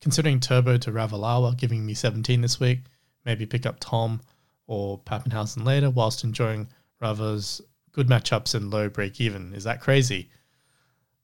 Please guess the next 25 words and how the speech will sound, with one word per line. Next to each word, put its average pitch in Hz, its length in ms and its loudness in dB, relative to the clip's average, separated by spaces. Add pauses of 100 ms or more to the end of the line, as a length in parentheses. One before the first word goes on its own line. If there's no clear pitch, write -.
(120)
And, 104 640 -4
uh, 104 300 -4
I 107 60 -4
guess, 110 420 -2
uh, 120 220 -6
follow 123 260 6
up - 160 -8 (160)
here, 110 380 -2
"Presuming 139 400 4
Turbo 127 260 4
gets 120 220 0
rested 110 240 -2
next 107 260 -4
week 110 220 -2
and 107 100 -4
high 104 300 0
break 104 320 -4
even 101 200 -6
too, 156 360 2
but 123 120 -4
scared 156 220 2
of 120 100 2
Manly's 110 360 -4
excellent 123 340 -6
draw. 143 320 2